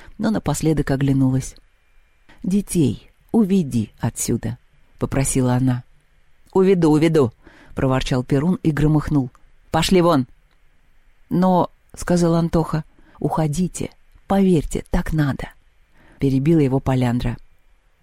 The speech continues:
«Что ты опять их жалеешь? Всех ты жалеешь! А когда они уже сами научатся думать?» — заорал Перун. «Они же еще дети», —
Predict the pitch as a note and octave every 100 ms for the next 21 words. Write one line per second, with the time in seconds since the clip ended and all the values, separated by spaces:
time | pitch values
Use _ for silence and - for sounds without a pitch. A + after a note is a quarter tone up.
0 | _ _ _ _ _ _ _ _ _ _
1 | _ - - - D3+ D3 D3+ D3 - E3+
2 | D#3 D#3 C#3 E3+ F#3 C#3 - - _ _
3 | - - G3+ F#3+ - F#3 F#3 F#3+ G3 C#3+
4 | - - - - - F3+ F3 G3+ G#3 G3+
5 | F#3+ G3+ - A3 G#3+ F#3+ F#3 G3+ G#3 F#3+
6 | - F#3 G#3 A#3+ D3+ - - - C#3+ D3
7 | D3+ C3+ D#3+ D#3+ D3+ C#3 _ _ _ -
8 | - B2+ C3 C#3+ C#3+ B2 - - _ -
9 | A#2 - - - A#2+ E3 - -